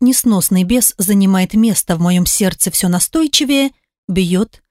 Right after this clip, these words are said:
по оголённым нервам. Потом буду вспоминать,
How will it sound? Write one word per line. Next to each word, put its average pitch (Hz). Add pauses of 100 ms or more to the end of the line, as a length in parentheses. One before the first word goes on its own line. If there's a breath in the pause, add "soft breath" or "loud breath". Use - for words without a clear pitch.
(180)
по 285
оголённым 220
нервам. 160 (640)
Потом 233
буду 220
вспоминать, 247